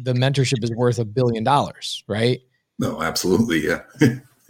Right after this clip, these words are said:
Speaker 1: So what I did is I then said, "Why don't I utilize Robert Allen as a way to introduce my students to my non-students so that they can start collaborating with each other? And let's just make it a community event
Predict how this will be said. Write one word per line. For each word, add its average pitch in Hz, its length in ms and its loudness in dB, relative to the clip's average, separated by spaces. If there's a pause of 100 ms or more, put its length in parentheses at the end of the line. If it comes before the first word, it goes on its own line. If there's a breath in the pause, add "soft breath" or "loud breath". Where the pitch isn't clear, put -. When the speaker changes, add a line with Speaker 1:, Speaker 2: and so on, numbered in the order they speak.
(160)
Speaker 1:
So 170 220 4
what 156 180 6
I 156 100 6
did 185 320 4
is 160 140 4
I 135 160 4
then 160 260 4
said, 131 440 2
"Why 151 260 4
don't 233 260 4
I 175 240 4
utilize 139 600 4
Robert 131 360 2
Allen 165 300 4
as 123 140 2
a 123 40 2
way 131 280 2
to 127 160 -2
introduce 127 560 0
my 113 120 0
students 156 680 2
to 135 140 -2
my 120 200 0
non-students 135 960 0 (300)
so 143 200 2
that 123 160 -2
they 151 120 6
can 156 140 2
start 127 300 0
collaborating 139 600 2
with 113 120 -2
each 110 180 -4
other? 123 400 0
And 131 120 0
let's 170 180 2
just 180 180 2
make 151 220 2
it 147 200 4
a 131 100 0
community 120 600 2
event 131 440 2